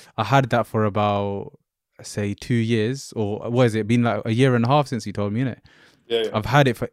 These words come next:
Speaker 1: ages, and, like, this is the first, that Miracle in Cell Number Seven is, like, the first proper use I got out of it, which is one thingy, and I've wasted, uh, money on it. But now I'm gonna start using it, man. You know, the ones you've said, 'cause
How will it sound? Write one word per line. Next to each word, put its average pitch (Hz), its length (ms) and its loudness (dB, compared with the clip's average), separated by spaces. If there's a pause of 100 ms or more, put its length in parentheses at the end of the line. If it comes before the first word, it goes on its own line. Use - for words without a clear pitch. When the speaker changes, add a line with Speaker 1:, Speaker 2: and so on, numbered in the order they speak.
(100)
Speaker 1:
ages, 131 760 2
and, 107 360 -2 (360)
like, 104 260 -8
this - 240 -2
is 104 80 -12
the 107 120 -4
first, - 720 0 (640)
that - 240 -2
Miracle 123 400 2
in 110 180 2
Cell 113 320 0
Number 107 200 -2
Seven 107 280 -2
is, 101 160 -6
like, 104 140 -4 (100)
the - 80 -20
first 107 640 -2 (1040)
proper 107 280 -2
use 104 260 -4
I 101 60 -4
got 107 160 -2
out 98 180 -2
of 95 60 -6
it, 98 100 -6
which 98 160 -8
is 95 120 -6
one 104 200 -4
thingy, 98 320 -6
and 101 100 -4
I've 95 220 -6
wasted, 101 440 -8 (600)
uh, - 280 -14
money 110 260 0
on 101 100 -6
it. 95 160 -10
But 107 220 -6
now 117 240 2
I'm 110 80 -2
gonna 107 120 -6
start 104 240 -2
using 104 280 -4
it, 95 40 -10
man. 95 220 -8
You 101 120 -6
know, 110 100 -4
the 107 100 -4
ones 107 240 -4
you've 110 140 -6
said, 98 200 -12
'cause - 280 -12